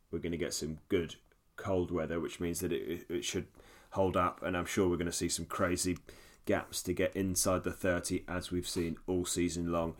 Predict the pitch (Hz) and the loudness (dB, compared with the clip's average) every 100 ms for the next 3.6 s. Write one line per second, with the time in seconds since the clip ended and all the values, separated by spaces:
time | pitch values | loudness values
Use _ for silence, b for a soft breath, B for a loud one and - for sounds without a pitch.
0 | b b b 85 87 85 85 - - 95 | b b b 2 2 0 -4 -8 -4 -2
1 | 85 82 87 85 85 - - _ - - | 0 0 -2 -2 -4 -10 -20 _ -20 -20
2 | _ - 92 95 95 98 104 - - - | _ -10 -2 0 2 4 4 4 -4 -20
3 | - - - 92 101 92 | -20 -18 -14 -6 -2 -4